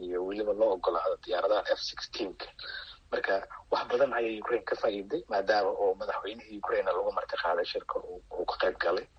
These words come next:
Oo sida dadka marti ayaa lagu daba, markii shirka noocan oo kale la qabanayo, toddobada waddan oo G eight-ka markii laga tago,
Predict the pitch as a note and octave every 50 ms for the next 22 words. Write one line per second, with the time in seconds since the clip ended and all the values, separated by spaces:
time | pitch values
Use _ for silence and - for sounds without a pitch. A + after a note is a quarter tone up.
0 | - - - - - - G2 F#2 - - - - - - F#2+ F#2 - - - -
1 | - - G2+ G2+ G2+ - - - - - - G#4 - - - - C4+ C#5+ - -
2 | - - - - - - - - - - - A#2+ A#2+ A2+ F#2+ G2+ G2 G2 - -
3 | G2+ F#2+ F#2+ - - G2+ G#2 A2 G#2 F#2+ F#2 G#2+ C3 - - G#2 G#2 G#2 G#2+ G#2
4 | G2+ F#2+ F#2+ F#2 F#2 G#2 G2 F#2 F#2 F#2+ - G#2+ G#2+ - - - - - - -
5 | - - - - - - - - - - - - G#2 G2 - - - - - -
6 | - - -